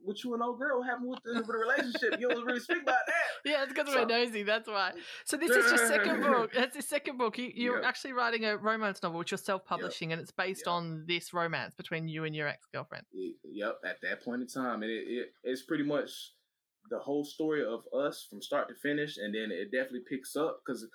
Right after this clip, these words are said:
Speaker 1: folks real, "Okay, what happened after fourteen days?" 'Cause once you got back from China, a couple months passed, you wasn't in a relationship no more. So, like, they
Speaker 2: Yeah.
Speaker 1: really were like, "What happened?" So it, it tells the backstory of me and her, and then it picks up our fourteen days. And, you know what I'm saying?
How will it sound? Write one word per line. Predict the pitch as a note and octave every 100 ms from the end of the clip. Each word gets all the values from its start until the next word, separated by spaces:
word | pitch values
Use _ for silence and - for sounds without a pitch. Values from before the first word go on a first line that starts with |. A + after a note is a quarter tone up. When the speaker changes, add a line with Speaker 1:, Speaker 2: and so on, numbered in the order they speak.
| - _ _ _ - -
Speaker 1:
folks | - F#3+ C#3+
real, | F#3
"Okay, | D3+ D3
what | A2+ E3
happened | D3+ D#3+ D#3 C#3
after | C3
fourteen | C3 B2 B2
days?" | D#3+ F3 -
'Cause | G#2+
once | A2 A#2+
you | E3
got | C#3
back | C3
from | C3
China, | A#2+ F3 C4+ A#3+ G3
a | G3+ _ _ _ _ _ _ _ -
couple | D3
months | D#3 D3
passed, | - A3 C#4+ A#3+ D#3
you | A#3
wasn't | F#3+
in | E3
a |
relationship | E3 A#3+ A#3+ - A#2
no | G#2+
more. | G2+ F#2+ -
So, | - A#2+
like, | B2 G2+
they | C3
Speaker 2:
Yeah. | F3
Speaker 1:
really | F3+ F3+
were | D3+
like, | C3+ B2
"What | C#3+ F3+
happened?" | - F3+ F3+ - A2 _ _ _ _
So | - B2
it, | A#2+
it | G2+ A#2 A#2 _ _ _
tells | - C3 A#2+
the | A2
backstory | C#3+ D3 - D3
of | C#3
me | D3+
and | D3+
her, | C#3+ C#3 C#3+ _
and | G#2+ G#2
then | A#2 A#2 A2
it | -
picks | A#2+ -
up | G#2+
our | G2+ -
fourteen | G#2 F#2+ G#2+
days. | F#2 F2+ F2 F#2
And, | F2+ E2+ _ _ _ _ _
you | G#2
know |
what |
I'm | G2+
saying? | G2+